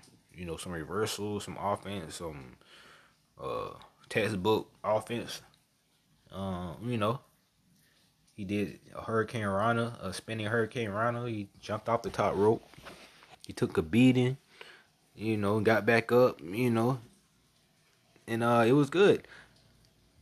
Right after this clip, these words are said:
Yeah, he did a good job, you know what I mean? Damien Priest did well,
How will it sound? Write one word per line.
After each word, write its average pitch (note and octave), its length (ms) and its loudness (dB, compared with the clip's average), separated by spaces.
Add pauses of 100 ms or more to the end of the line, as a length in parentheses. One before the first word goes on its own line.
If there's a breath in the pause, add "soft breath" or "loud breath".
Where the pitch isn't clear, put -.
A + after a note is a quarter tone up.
(720)
Yeah, D#3 140 4
he B2+ 100 6
did E3 140 8
a D#3 60 6
good D3+ 220 0
job, D#3+ 400 2
you B2 60 -2
know C3 80 4
what C3 100 6
I - 20 0
mean? C3+ 220 2
Damien D3 360 6
Priest E3+ 360 -2
did C3+ 160 8
well, D3+ 640 8